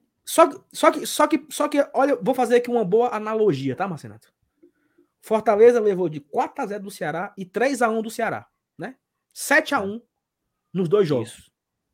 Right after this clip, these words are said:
Speaker 2: Isso.
Speaker 1: Primeira derrota, primeiro jogo, a gente tava voando, né? Voando, fizemos um a zero. Eu jurava que a gente ia en-, encher essa cola.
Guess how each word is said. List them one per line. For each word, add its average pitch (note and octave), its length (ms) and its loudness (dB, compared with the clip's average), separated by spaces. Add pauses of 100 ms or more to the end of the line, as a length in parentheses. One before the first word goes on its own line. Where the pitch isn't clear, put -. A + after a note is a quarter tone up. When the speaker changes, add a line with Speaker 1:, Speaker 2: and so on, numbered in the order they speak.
Speaker 2:
Isso. B2+ 220 -10
Speaker 1:
Primeira G3 360 0
derrota, F3+ 600 -2 (520)
primeiro F3+ 360 0
jogo, F#3 500 2 (500)
a C#3 120 -6
gente F3+ 200 -4
tava E3+ 200 0
voando, F#3 640 4 (180)
né? D3 120 -12 (200)
Voando, D3 500 -4
fizemos G3 360 -6
um A3 80 -6
a F3 100 -2
zero. D#3+ 500 0 (500)
Eu F#3+ 220 4
jurava F3 680 0
que - 140 -8
a F3 60 -2
gente E3+ 320 -6
ia F3 100 4
en-, F#3+ 80 0 (260)
encher G#3 320 -2
essa C4 200 0
cola. C3 400 -4